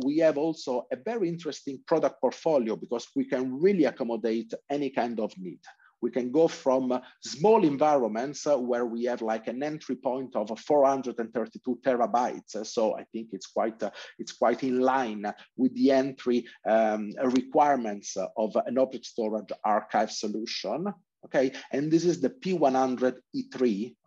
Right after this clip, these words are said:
Okay, so with just three nodes, uh, and four hundred and thirty-two terabytes, you can, you have, like, an entry point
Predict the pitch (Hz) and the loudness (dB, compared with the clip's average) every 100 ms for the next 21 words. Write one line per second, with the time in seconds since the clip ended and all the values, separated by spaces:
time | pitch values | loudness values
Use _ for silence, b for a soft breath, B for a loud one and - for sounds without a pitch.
0 | - 104 - 104 107 101 151 147 - - | -4 -4 -2 -4 -4 0 0 0 -4 -6
1 | - 143 135 135 127 127 - 143 147 B | 2 4 4 6 4 2 0 2 0 B
2 | B 113 113 123 135 123 117 113 - 113 | B -4 0 2 2 2 -2 -4 -2 -4
3 | 113 113 113 135 117 104 104 - 107 - | -4 -6 0 2 2 0 -2 -4 -8 -6
4 | 107 101 123 120 117 113 110 123 120 139 | -6 -6 0 2 4 4 2 0 0 0
5 | 131 120 113 117 117 | 0 -4 0 -2 -2